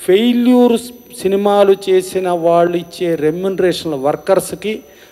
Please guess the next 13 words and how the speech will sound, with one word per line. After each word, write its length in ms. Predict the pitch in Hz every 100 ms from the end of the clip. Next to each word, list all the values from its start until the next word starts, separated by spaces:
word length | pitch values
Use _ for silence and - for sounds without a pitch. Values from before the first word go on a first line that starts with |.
| _ -
సక్సెస్ఫుల్ 500 | 147 - 185 - 196
ఫిల్ము 340 | 190 190 202 202
అదే 160 | 185 196
రెమ్యునరేషన్ 560 | 185 196 190 185 190
ఇస్తున్నారు, 380 | - 190 185 196
ఫెయిల్యూర్ 400 | 175 170 185 190
సినిమాను 400 | 170 185 185 190
అదే 180 | 175 170
రెమ్యునరేషన్ 500 | 165 170 151 135 143
ఇస్తున్నారు. 360 | - 135 110 107 - _ - - - _ -
సక్సెస్ఫుల్ 720 | 170 165 233 - 233 214 214
ఫిల్మ్లో 520 | 185 202 196 202 196 220 214 -
ఫ్యూ 380 | - 220 247 185